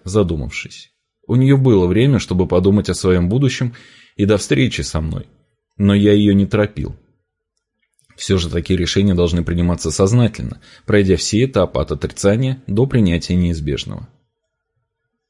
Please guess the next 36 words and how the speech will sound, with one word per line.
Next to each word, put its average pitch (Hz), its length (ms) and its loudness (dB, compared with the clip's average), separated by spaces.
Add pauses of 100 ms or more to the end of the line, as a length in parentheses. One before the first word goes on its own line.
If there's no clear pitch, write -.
(600)
«И 101 80 -8
в - 40 -10
чём 165 220 -2
же 139 100 0
вы 120 120 -2
хотите, 107 420 -4
чтобы 98 300 -4
заключалась 92 680 -2
моя 87 220 -2
работа?» 80 480 -4 (500)
Буквально 98 480 2
через 92 240 0
минуту 113 380 2
она 95 180 2
нарушила 117 460 2
повисшую 92 460 0
в - 40 -16
комнате 85 400 -2
тишину 87 480 -2 (460)
и 214 100 0
устало 131 460 4
опустилась 98 560 0
на 104 100 0
диван. 87 380 -2 (480)
Я 170 180 4
же 156 120 4
остался 117 400 2
стоять, 98 420 2
глядя 87 340 2
на 90 80 2
неё 85 240 0
задумчиво. 85 640 -6 (1600)
«Я 139 320 4
скажу 151 420 2
вам, 85 260 2
Даша. 82 380 0